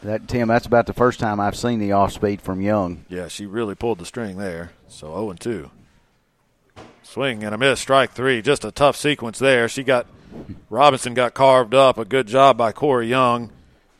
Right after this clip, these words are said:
Speaker 2: And three pitches and another strikeout as Robinson goes down swinging. And that'll bring up Katie Pike with two outs and nobody on here in the third.
Speaker 1: Young thought it was the third out of the inning, too. She was, uh, she was
Speaker 2: <laughs>
Speaker 1: about halfway over to the first base line getting ready to go hit.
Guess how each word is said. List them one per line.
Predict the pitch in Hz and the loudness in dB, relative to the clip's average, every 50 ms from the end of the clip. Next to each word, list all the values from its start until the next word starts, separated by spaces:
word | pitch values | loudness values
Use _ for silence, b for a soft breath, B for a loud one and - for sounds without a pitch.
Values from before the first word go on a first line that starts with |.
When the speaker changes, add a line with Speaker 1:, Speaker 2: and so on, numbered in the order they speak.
| _ _ _ _ _ _ _ _ - | _ _ _ _ _ _ _ _ -12
Speaker 2:
And | 92 98 104 104 101 98 92 90 - _ | -10 -8 -8 -8 -10 -12 -16 -18 -18 _
three | - 135 139 120 | -6 -4 -4 -2
pitches | - 135 139 131 - 120 123 117 107 | 0 0 0 0 0 -4 -4 -4 -4
and | 113 113 | -6 -4
another | 113 127 127 117 | -2 0 0 0
strikeout | 107 - - 135 139 139 - 123 117 117 117 127 - _ _ _ _ _ _ _ _ _ | -2 0 0 2 2 2 0 0 0 0 0 -2 -4 _ _ _ _ _ _ _ _ _
as | 95 98 95 | -12 -8 -4
Robinson | 110 120 127 123 117 - 110 110 | 0 0 0 0 -2 -4 -8 -6
goes | 107 120 117 110 | -6 -6 -4 -2
down | 123 127 123 120 117 | -2 0 0 -2 -4
swinging. | - - 131 131 123 113 90 76 67 _ _ _ _ _ _ _ _ _ _ _ _ _ _ _ _ _ | -4 -4 -4 -4 -4 -6 -8 -12 -16 _ _ _ _ _ _ _ _ _ _ _ _ _ _ _ _ _
And | - 71 78 | -20 -20 -16
that'll | 92 104 98 98 | -14 -12 -10 -8
bring | 104 117 113 110 | -6 -6 -6 -8
up | 104 - | -12 -8
Katie | - 120 123 117 107 - | -6 -4 -4 -4 -6 -4
Pike | 113 123 123 123 120 - | -2 0 2 2 0 0
with | - 104 - | -4 -10 -10
two | - 127 120 117 | -8 -4 -2 0
outs | 117 123 117 - - | 0 0 0 -2 -4
and | 110 107 | -6 -2
nobody | 123 123 113 107 104 110 | -2 -2 -2 -2 -4 -2
on | 123 123 120 113 110 | -2 -2 -2 -2 -2
here | 107 117 117 | -4 -4 -4
in | 113 101 | -4 -6
the | 98 | -6
third. | - 127 127 120 107 92 80 71 _ _ _ _ _ _ _ _ - | -4 -2 -2 0 -2 -4 -6 -10 _ _ _ _ _ _ _ _ -6
Speaker 1:
Young | 98 104 113 131 135 123 | -2 0 0 0 0 0
thought | - 117 107 107 | 0 2 0 0
it | - - | 0 -4
was | 95 85 | -6 -8
the | 90 90 | -8 -4
third | - 123 117 113 107 107 | 0 2 2 2 2 2
out | 113 113 110 101 | 0 0 -2 -2
of | |
the | 92 95 104 120 | -4 -4 -4 -4
inning, | 120 110 95 87 | -4 -4 -6 -4
too. | - 123 117 104 | -2 -2 -2 -2
She | - - 123 127 | -4 -4 -4 -2
was, | 120 98 101 | -2 0 0
uh, | 104 98 87 | 0 0 -2
she | 95 - 123 135 135 | -4 -4 -2 0 2
was | 120 107 95 - | 2 2 0 -2
Speaker 2:
<laughs> | 107 | -2
Speaker 1:
about | - 104 98 92 95 123 123 120 110 104 | -2 -2 -2 0 0 0 0 0 0 -2
halfway | 117 117 117 113 110 110 110 113 123 120 | 0 0 0 2 2 2 2 4 4 4
over | 123 131 95 110 | 4 4 2 0
to | - - 120 110 | 0 2 2 2
the | 101 104 98 | 2 2 2
first | - 120 117 113 - - | 4 4 4 4 2 2
base | 117 113 123 110 - | 2 2 2 2 -2
line | 110 110 120 123 120 113 107 | -2 0 0 0 0 -2 -2
getting | 104 113 117 113 117 | -2 -2 -2 0 2
ready | 117 117 117 113 101 | 2 2 2 2 0
to | 104 104 | -4 2
go | 120 123 113 113 | 4 6 6 6
hit. | 117 127 135 127 107 - - | 6 4 4 2 0 -4 -6